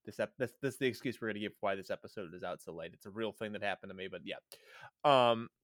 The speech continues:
and, uh, so I was like, it's the only, this is the first time I've ever gotten covid. I survived the entire thing. I'm fully, you know, all my shots, all that good stuff. But yeah. Uh, but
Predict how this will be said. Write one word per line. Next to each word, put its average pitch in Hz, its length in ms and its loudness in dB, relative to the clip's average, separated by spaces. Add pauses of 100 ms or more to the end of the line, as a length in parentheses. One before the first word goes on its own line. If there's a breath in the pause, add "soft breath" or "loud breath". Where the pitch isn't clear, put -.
(1080)
and, 135 500 8
uh, 131 220 8
so - 160 4
I 139 140 8
was 156 200 4
like, 131 340 6 (240)
it's 151 200 0
the 151 140 4
only, 147 360 4
this 139 120 -2
is - 40 -12
the 143 80 -2
first 143 180 2
time 127 120 0
I've 117 60 -4
ever 113 100 -2
gotten 143 300 6
covid. 87 320 -4
I 90 160 -6
survived 113 480 4
the 104 40 -4
entire 135 340 4
thing. 123 200 0
I'm 104 180 -2
fully, 151 400 0
you - 100 -8
know, 113 140 -2 (260)
all 131 220 4
my 117 100 2
shots, 101 400 -4
all 101 100 -2
that 95 140 -4
good 92 140 -10
stuff. 87 240 -6
But 101 100 -6
yeah. 160 120 2 (640 loud breath)
Uh, 95 840 8 (280)
but 147 220 12